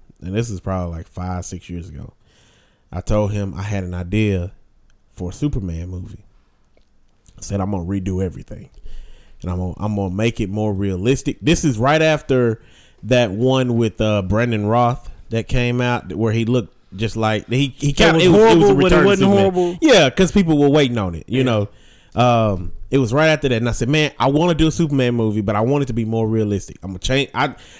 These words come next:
Speaker 1: I told him all this. "I'm gonna change the character. I'm gonna find somebody new, somebody fresh. And what I would like to do is, uh, I wanna make it more realistic." And I told him, and this is so funny that it happened, but I told him, I said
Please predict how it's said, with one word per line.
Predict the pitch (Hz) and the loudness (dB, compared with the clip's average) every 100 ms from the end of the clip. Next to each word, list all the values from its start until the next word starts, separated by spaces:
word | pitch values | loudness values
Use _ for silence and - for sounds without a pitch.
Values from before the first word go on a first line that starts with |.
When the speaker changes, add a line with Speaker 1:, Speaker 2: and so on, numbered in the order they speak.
| _ _ | _ _
Speaker 1:
I | 147 | 0
told | 165 147 | 2 2
him | 127 | 4
all | 131 | 2
this. | 90 110 | 0 -6
"I'm | 92 | -8
gonna | 90 90 | -10 -8
change | - 160 170 | -2 0 0
the | - | 0
character. | 143 123 90 | 2 2 -4
I'm | 90 | -12
gonna | |
find | - 127 131 | -4 -2 0
somebody | 147 131 120 | -2 0 0
new, | 113 101 | 0 -4
somebody | 95 117 107 104 | -4 -2 0 -2
fresh. | - - - - - _ - _ - - - - | -6 -12 -12 -12 -14 _ -20 _ -20 -18 -18 -6
And | 107 104 92 90 90 | -4 -2 -4 -6 -6
what | 98 | -4
I | 92 | -4
would | 90 95 92 | -6 -8 -4
like | 131 151 | -4 -2
to | 143 | -4
do | 123 123 120 - - - - - | 0 2 0 -4 -16 -18 -20 -6
is, | 104 104 101 | -2 -2 0
uh, | 104 - | -2 -2
I | 104 | -4
wanna | 104 104 | -2 -2
make | 113 110 | -4 -4
it | 107 | -4
more | 107 | -4
realistic." | 98 101 95 92 - - - - - - - | -2 -2 -4 -6 -10 -14 -18 -20 -20 -20 -10
And | 98 95 - - | -8 -8 -10 -8
I | 120 - | -8 -2
told | - - 185 185 143 | -2 2 2 2 -2
him, | 117 92 80 | -4 -10 -6
and | 139 | -2
this | 170 - | 0 -2
is | 117 | -10
so | - 180 214 | 0 2 2
funny | - 156 104 87 - _ - - - | -2 -2 -2 -8 -16 _ -20 -20 -4
that | 117 | 0
it | 117 | 0
happened, | 107 117 95 - - _ | 0 0 -2 -8 -12 _
but | 113 | -2
I | 110 | -2
told | 107 151 160 | 0 2 2
him, | 120 | 0
I | 107 | -4
said | - 104 90 | -4 -4 -4